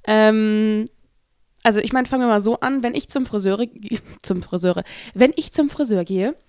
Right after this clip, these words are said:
und das war ich vor ein paar Wochen, vor zwei, dann hab ich immer eine mega funny Story zu erzählen, von dem ich ganz genau weiß, es ist, ähm,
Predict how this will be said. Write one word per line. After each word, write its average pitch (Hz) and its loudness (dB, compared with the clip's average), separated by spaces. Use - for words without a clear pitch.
und 214 -4
das 190 -2
war 185 2
ich 202 -2
vor 214 4
ein 214 2
paar 226 -4
Wochen, 214 -2
vor 208 -6
zwei, 196 -2
dann 247 4
hab 269 2
ich 254 0
immer 240 2
eine 226 6
mega 220 4
funny 233 0
Story 202 2
zu - 2
erzählen, 208 2
von 208 0
dem 196 2
ich 190 -2
ganz 220 -2
genau 190 0
weiß, 190 2
es 220 -6
ist, - -2
ähm, 190 0